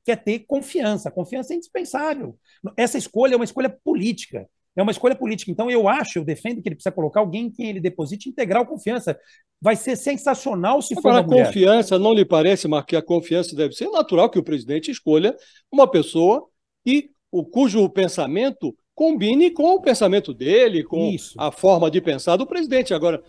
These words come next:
Speaker 2: não é tão natural que ele dê preferência a alguém que possa, ou que se sinta na obrigação de ati-, atender um telefonema sempre que o presidente, eh, julgar conveniente ligar para o ministro do Supremo.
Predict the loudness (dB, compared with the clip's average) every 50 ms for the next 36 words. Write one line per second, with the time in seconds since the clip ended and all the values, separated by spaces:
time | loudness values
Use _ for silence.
0 | _ _ _ _ -6 -2 2 4 4 4 2 2 2 2 2 2 2 0 -2 -4
1 | -4 -4 -4 -4 -2 0 0 0 0 -2 -2 -4 -2 -2 -2 -2 -2 0 0 0
2 | 0 0 -4 -6 -6 -6 -4 -4 -4 -6 -6 -6 -6 -6 -4 -6 -6 -6 -6 -6
3 | -6 -6 -6 -10 _ _ _ _ _ _ _ 0 2 2 2 2 0 -2 -2 0
4 | 2 2 4 2 2 0 -2 -10 -8 -8 -8 -8 -8 -6 0 2 4 4 4 4
5 | 2 2 4 4 2 0 0 -2 -2 -4 -4 -4 -6 -6 -4 -4 -4 -4 -4 -4
6 | -4 -4 -6 -6 -6 -6 -4 -4 0 2 2 2 2 0 0 0 0 -2 -4 -6
7 | -4 -2 -4 -4 -4 -8 -10 _ _ _ _ _ _ -10 -2 2 4 4 4 2
8 | 0 0 0 2 4 4 2 2 2 2 2 0 0 0 -2 -2 -2 -4 -4 _
9 | _ _ _ -2 -2 0 2 2 2 2 4 4 4 4 4 4 2 2 2 4
10 | 2 0 0 0 -2 -2 -2 -2 -2 -2 0 0 2 2 2 2 2 0 0 0
11 | -2 -4 -4 -4 -6 -4 -4 -4 -4 -2 -2 -2 -2 -2 -6 -8